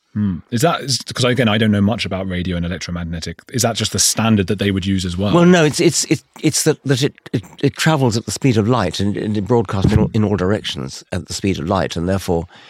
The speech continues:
Speaker 2: um, uh, since the, such huge distances that are involved, you, you would not expect that, that an actual physical spacecraft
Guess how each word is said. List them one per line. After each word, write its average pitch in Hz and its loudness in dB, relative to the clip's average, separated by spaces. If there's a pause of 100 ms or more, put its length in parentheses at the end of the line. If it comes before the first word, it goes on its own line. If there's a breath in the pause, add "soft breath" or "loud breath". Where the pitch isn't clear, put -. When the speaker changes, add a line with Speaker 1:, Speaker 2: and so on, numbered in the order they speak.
(320 loud breath)
Speaker 2:
um, 87 0 (640 loud breath)
uh, 87 2 (220)
since 117 0
the, 117 2
such - -2
huge 139 4
distances 87 -2
that 87 -6
are 87 -4
involved, 71 -6 (440 soft breath)
you, 107 0
you 113 2
would 113 4
not 135 4
expect - -4
that, 98 -2 (100)
that 95 0
an 82 -4
actual 101 0
physical 104 0 (140)
spacecraft - -4